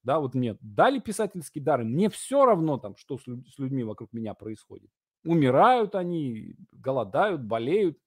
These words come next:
Я пишу, и все. Вот. Но неплохо бы это решение принимать осознанно. То есть вот я принимаю решение, что я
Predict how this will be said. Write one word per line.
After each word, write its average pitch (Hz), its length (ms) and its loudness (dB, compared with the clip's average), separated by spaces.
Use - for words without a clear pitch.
Я 233 200 0
пишу, 240 380 -10
и 151 120 -6
все. - 300 -14
Вот. 147 360 2
Но 165 460 4
неплохо 202 560 6
бы 185 160 8
это 240 380 8
решение 196 560 2
принимать 160 440 2
осознанно. 127 600 4
То 139 60 -4
есть 135 100 -6
вот 139 180 -2
я 165 380 2
принимаю 180 560 4
решение, 143 640 -2
что - 260 -2
я 147 440 2